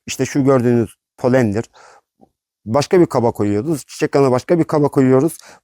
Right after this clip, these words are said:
Polenleri daha sonra elek yardımıyla eliyoruz ve kurutmaya bırakıyoruz. E, poleni işte boya yapımında kullanılmakta.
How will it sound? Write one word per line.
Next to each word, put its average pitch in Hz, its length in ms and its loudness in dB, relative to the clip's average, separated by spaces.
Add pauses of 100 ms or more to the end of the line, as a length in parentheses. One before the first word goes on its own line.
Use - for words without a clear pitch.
Polenleri 160 680 2 (380)
daha 147 180 2
sonra 117 380 -2 (560)
elek 143 280 2
yardımıyla 127 680 2
eliyoruz 165 640 2
ve 139 120 -2
kurutmaya 135 560 -2
bırakıyoruz. 92 560 -8 (480)
E, 104 160 -2
poleni 151 540 2 (480)
işte 113 360 -4
boya 139 180 4
yapımında 160 420 2
kullanılmakta. 117 760 -2